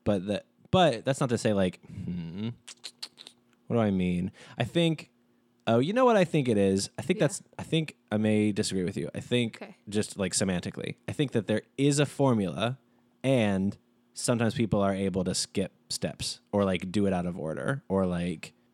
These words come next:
Speaker 1: uh, change the formula. It's like, it's like, um, if the goal is to make a milkshake,
Speaker 2: Mm-hmm.
Speaker 1: sometimes people are able to make a strawberry milkshake
Speaker 2: Mm-hmm.
Speaker 1: because they,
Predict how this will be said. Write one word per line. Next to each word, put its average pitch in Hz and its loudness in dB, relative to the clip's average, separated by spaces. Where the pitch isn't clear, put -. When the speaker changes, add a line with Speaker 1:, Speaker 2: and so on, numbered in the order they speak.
Speaker 1:
uh, 85 -4
change 95 -2
the 95 -2
formula. - -6
It's - -2
like, 117 2
it's 104 -2
like, 110 2
um, 95 0
if 107 -2
the 104 -2
goal 113 2
is 127 0
to - -4
make 104 2
a 110 2
milkshake, 92 -2
Speaker 2:
Mm-hmm. 190 -6
Speaker 1:
sometimes 131 2
people 107 0
are 98 0
able 101 0
to 95 0
make 92 -2
a 87 -4
strawberry 92 -2
milkshake 80 -8
Speaker 2:
Mm-hmm. - -12
Speaker 1:
because 92 -2
they, 90 -6